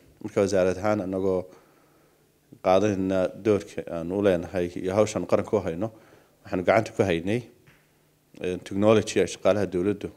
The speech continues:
ay guryaha ka soo shaqeyn karaan, oo marka koowaad u saamaxaya inay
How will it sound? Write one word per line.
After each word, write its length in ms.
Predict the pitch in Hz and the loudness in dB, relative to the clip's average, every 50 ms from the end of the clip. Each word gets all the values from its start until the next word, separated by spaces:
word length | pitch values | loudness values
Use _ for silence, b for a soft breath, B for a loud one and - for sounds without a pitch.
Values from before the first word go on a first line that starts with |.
| _ - - | _ -16 -12
ay 100 | 90 90 | -10 -10
guryaha 320 | 87 95 101 110 107 101 - - | -4 -2 0 0 0 -2 -4 -8
ka 80 | 101 | -10
soo 140 | - - 92 | -6 -6 -8
shaqeyn 280 | - - - 92 90 90 | -8 -8 -8 -8 -8 -6
karaan, 300 | - - 87 101 110 - b b b b b b b b b b b b b _ - | -2 -2 0 0 -2 -4 b b b b b b b b b b b b b _ -10
oo 600 | - 98 92 90 90 90 87 87 90 - - - _ _ _ - 98 - | -6 -4 -2 0 0 0 0 -2 -2 -4 -8 -16 _ _ _ -16 -14 -8
marka 300 | - 107 117 113 - 113 | -4 -2 -2 -2 -2 -4
koowaad 380 | - - - 95 98 104 104 95 | -6 0 2 4 6 6 6 4
u 80 | 117 | 0
saamaxaya 580 | 107 - 101 95 95 107 101 - 95 92 92 95 95 | -4 0 0 0 0 -2 -4 -4 -4 -2 -2 -2 -2
inay 200 | 92 90 82 80 | -2 -4 -6 -8